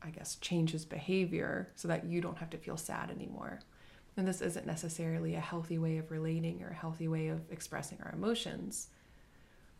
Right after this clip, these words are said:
Um, so this is so important because it comes back to the emotional expression is a really natural, uh, feminine quality.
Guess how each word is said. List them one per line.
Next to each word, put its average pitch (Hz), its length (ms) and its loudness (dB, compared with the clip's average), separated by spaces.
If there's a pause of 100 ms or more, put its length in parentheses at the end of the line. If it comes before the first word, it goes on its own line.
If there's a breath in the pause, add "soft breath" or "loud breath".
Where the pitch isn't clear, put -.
(260 loud breath)
Um, 160 540 0
so 165 640 4 (1080)
this 185 240 4
is 165 60 0
so 196 220 8
important 175 460 4
because 160 380 0 (120)
it 170 100 -2
comes 165 300 0
back 160 380 -2
to 165 680 2 (800 loud breath)
the 175 140 4
emotional 202 460 2
expression 254 540 2
is 196 120 2
a 175 60 2
really 165 320 4
natural, 160 720 0 (320)
uh, 165 220 -8
feminine 175 400 2
quality. 220 520 -2